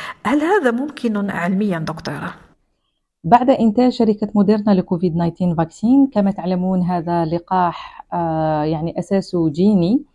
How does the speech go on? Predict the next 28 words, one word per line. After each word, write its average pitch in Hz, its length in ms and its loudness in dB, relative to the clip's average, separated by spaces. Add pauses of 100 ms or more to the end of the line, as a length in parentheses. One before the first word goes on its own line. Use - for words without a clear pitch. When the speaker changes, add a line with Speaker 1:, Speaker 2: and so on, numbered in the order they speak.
(500)
Speaker 2:
آه، 175 240 -2 (100)
صار 226 280 2
هناك 202 380 4
انفتاح 202 680 0
لاستعمال، 170 1300 0
آه، 160 600 -2 (100)
يعني 160 360 -2
ال-، 147 220 -4
ال-، 143 240 -6
الأدوية 170 640 0
الجينية 156 720 0 (400)
لتخفيض 165 1200 -2
مستوى 156 360 -4
الكوليسترول 147 540 -6
في - 120 -12
الدم. 135 260 -6 (880)
آه، - 20 -2
على 170 400 2
كل 262 220 2
يعني 175 480 2
فيما 190 300 0
يخص، 175 440 -2
آه، 175 400 -6
ارتفاع 175 560 -4
نسبة 175 300 -6
الدهون 170 320 -2
في - 100 -6
الدم، 196 420 2